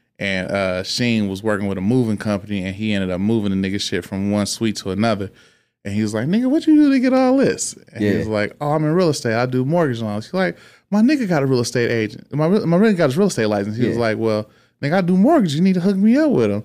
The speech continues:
Speaker 2: Yeah.
Speaker 1: Uh, and so we can do some business together. So his name was Sean Iwasaki.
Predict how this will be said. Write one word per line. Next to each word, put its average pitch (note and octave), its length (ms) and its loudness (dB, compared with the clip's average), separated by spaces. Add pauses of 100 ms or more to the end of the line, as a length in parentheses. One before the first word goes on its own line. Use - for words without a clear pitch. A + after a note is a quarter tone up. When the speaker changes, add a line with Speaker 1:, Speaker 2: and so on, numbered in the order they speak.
Speaker 2:
Yeah. G#2 320 0
Speaker 1:
Uh, A2+ 520 0
and B2 140 -2
so E3+ 140 0
we E3 80 0
can D#3 80 -2
do E3+ 140 0
some F3 140 -2
business F#3+ 340 2
together. G#2+ 380 0
So G#2+ 220 0
his A#2 120 -2
name A2 160 0
was G2+ 100 -6
Sean A#2+ 320 -2
Iwasaki. A2 640 -4